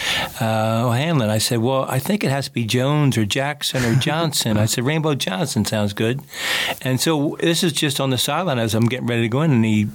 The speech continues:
announced Rainbow Johnson in for Pothead Pelzer. And everybody, and at that time, a lot of people would show up at the games, and they all got a kick out of it. And as luck would have it, I hit one of my first shots,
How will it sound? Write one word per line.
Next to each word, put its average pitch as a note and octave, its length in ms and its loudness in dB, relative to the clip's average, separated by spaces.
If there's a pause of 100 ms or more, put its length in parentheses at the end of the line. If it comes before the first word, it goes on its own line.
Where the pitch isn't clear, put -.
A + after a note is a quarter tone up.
announced A2+ 480 2
Rainbow B2+ 460 2
Johnson C3 680 0 (440)
in C3 200 0
for C3+ 140 -2
Pothead B2+ 440 -2
Pelzer. D#3+ 460 -4 (920)
And A2+ 200 2
everybody, A#2 500 0
and B2 220 2
at B2+ 140 -2
that C#3 260 -4
time, A#2+ 240 -2
a - 20 2
lot A#2 160 0
of A#2+ 80 -6
people A#2 240 0
would A2 160 2
show A#2 240 0
up A2+ 100 -6
at A2+ 120 -4
the G#2+ 60 -4
games, A#2 340 0
and A#2 100 4
they A2 60 2
all A2 180 0
got A2 160 -2
a G#2+ 60 -4
kick - 260 -6
out A2 160 2
of A2+ 100 0
it. B2+ 200 -2 (500)
And A#2 720 4
as A#2 160 0
luck C#3 180 -2
would C3 100 -2
have C3 220 0
it, C#3 60 0
I B2+ 60 0
hit C3+ 120 0
one B2+ 140 2
of B2 80 2
my A#2 120 2
first B2+ 300 0
shots, B2+ 460 -2